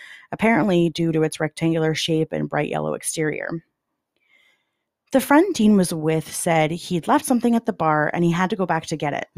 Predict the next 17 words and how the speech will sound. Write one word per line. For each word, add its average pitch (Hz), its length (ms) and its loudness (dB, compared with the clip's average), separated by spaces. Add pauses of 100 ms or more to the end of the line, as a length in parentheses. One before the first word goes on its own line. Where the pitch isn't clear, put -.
(1300)
Dean 339 240 6
opted 196 380 2
not 165 240 4
to 170 100 -2
follow 143 380 -2
his 156 220 -6
friend, - 440 -8 (360)
but 339 180 -2
he - 160 -10
said 269 300 -2
he'd 247 200 -6
wait 185 180 -6
for 156 140 -14
him 139 180 -6
at - 120 -14
the 147 60 -12
Butterdome. 139 520 -8